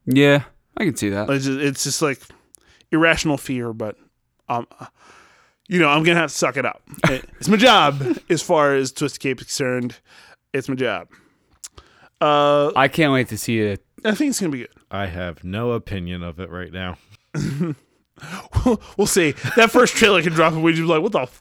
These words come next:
Speaker 2: fuck is this
Speaker 1: Wait,
Speaker 2: shit?"
Speaker 3: Exactly.
Speaker 1: is it, uh, Scorsese directing it?
Speaker 2: Yes.
Speaker 1: Yeah.
Speaker 3: Yeah.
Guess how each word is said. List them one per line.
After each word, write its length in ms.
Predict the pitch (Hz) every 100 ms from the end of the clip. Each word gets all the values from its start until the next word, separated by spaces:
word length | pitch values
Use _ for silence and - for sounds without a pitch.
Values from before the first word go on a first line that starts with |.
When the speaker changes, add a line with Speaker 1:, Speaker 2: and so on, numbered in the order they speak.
| _ -
Speaker 2:
fuck 220 | 285 254
is 100 | 262
this 140 | 220 175
Speaker 1:
Wait, 120 | 123
Speaker 2:
shit?" 300 | 123 113 -
Speaker 3:
Exactly. 60 |
Speaker 1:
is 240 | 143 101 - - -
it, 140 | - - _ -
uh, 40 |
Scorsese 680 | 151 - 160 - 202 208 180 _ 240
directing 460 | - 185 190 208 202
it? 100 | 208
Speaker 2:
Yes. 600 | 160 139 - - - - _ _ _ _ -
Speaker 1:
Yeah. 240 | 190 - - _ _
Speaker 3:
Yeah. 480 | 120 139 127 92 73